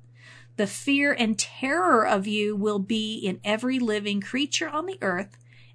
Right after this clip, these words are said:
every bird of the sky, every creature that crawls on the ground, and every fish of the sea. They are placed under your authority."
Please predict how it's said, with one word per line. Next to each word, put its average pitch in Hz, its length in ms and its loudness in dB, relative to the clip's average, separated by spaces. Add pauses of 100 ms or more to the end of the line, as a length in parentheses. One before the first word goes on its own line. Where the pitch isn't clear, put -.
every 196 360 2
bird 262 280 0
of 285 60 -6
the 370 60 2
sky, 185 580 0 (420)
every 247 340 4
creature 302 440 0
that 330 180 0
crawls 254 360 4
on 285 140 2
the 294 80 -4
ground, 190 460 -4 (240)
and 220 160 -2
every 208 280 0
fish 190 320 -2
of 190 120 -8
the 208 60 -2
sea. 185 460 0 (380)
They 196 200 4
are 247 160 2
placed 226 560 -4
under 233 400 2
your 185 240 -2
authority." 185 600 -4